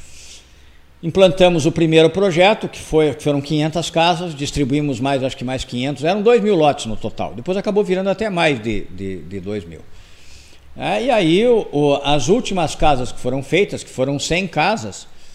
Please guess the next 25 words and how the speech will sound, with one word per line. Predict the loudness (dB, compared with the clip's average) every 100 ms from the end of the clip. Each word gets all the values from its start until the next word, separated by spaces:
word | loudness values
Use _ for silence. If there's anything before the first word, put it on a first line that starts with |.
| -20 -20 -20 -4
houve | 4 4 6 4
lá | 4 2
uma, | 2 0 -2 -2 -4 -8 -12 -16 -18 -14 -8 -8 -8 -6
um | -2
vendaval, | 0 2 2 2 4 6 6 4 2
houve | 0 0
roubo | 2 4 2 2
de | -2
material, | -2 -4 -2 0 2 2
e | 0
o |
fato | 2 2 2
é | -4
que |
essas | -6 -6
casas | -2 0 0 -2
não | -2 -2
estavam | -4 -2 0 0 -4
devi-, | -4 -4 -4
bem | -2 -2 -2
terminadas | -2 -4 -4 -4 -4 -4 -6
quando | -8 -8
terminou | -2 -2 -2
meu | -6 -6
mandato. | -8 -8 -6